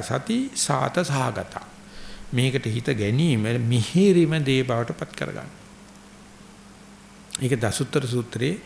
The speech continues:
ඔය සරුව සාරිපුත්‍ර ස්වාමීන් සඳහන් කරලා තියෙනවා අප්‍රමාද වෙන්න තියෙන ලේසිම පාර තමයි කායගත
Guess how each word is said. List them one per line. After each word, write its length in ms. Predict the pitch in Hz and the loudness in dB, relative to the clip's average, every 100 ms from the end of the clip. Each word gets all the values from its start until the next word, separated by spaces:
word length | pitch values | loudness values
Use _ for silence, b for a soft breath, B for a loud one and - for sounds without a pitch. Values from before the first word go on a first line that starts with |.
| B B B | B B B
ඔය 160 | - 123 | -2 0
සරුව 260 | 131 123 120 113 | 0 0 0 -2
සාරිපුත්‍ර 500 | 110 107 120 120 110 | -4 -4 -4 -4 -6
ස්වාමීන් 260 | 117 117 117 | -4 -4 -2
සඳහන් 360 | 113 110 113 117 | -4 -2 -2 -2
කරලා 200 | 117 110 | -4 -2
තියෙනවා 260 | 117 127 | -2 -2
අප්‍රමාද 480 | 117 - 117 117 113 | -2 -2 0 0 2
වෙන්න 260 | 113 113 107 | 0 0 -2
තියෙන 220 | 113 110 | -2 -2
ලේසිම 580 | 98 117 139 151 151 170 165 | -2 0 2 2 2 0 2
පාර 280 | 117 101 104 | 0 0 -2
තමයි 420 | 98 101 160 294 - B B B B - - - - | -2 0 0 -4 -10 B B B B -20 -20 -20 -14
කායගත 480 | - 131 170 147 | 0 2 2 0